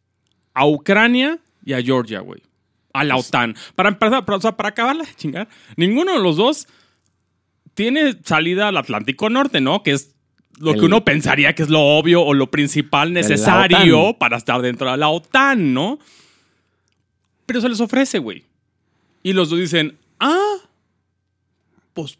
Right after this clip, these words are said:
Speaker 1: ¿por qué no?". Si recuerdas, en agosto del dos mil ocho, Rusia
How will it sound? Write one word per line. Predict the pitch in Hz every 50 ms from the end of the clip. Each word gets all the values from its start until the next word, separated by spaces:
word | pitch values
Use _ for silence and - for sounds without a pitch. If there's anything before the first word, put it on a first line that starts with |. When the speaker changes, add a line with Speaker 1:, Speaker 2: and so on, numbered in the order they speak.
| _
Speaker 1:
¿por | - 113 104 101 101 _
qué | - - 87 87
no?". | 92 101 131 180 247 320 370 359 - _ _ _ _ _ _ _ _ _ - - - - _ _ _ _ _ - - _ _ _ _
Si | - - 143 117
recuerdas, | 107 113 107 - 151 165 175 185 175 135 131 147 170 - - -
en | 117 98 87
agosto | 85 85 87 98 101 - - 127 127
del | 131 131 127
dos | 135 135
mil | 151 160 180 190
ocho, | 190 170 147 - - 107 107 165 190 _ _ _ _ _ _ _ _ _ _ _ _ _ -
Rusia | 117 120 127 143 143 - - 151 151 160 165 156 -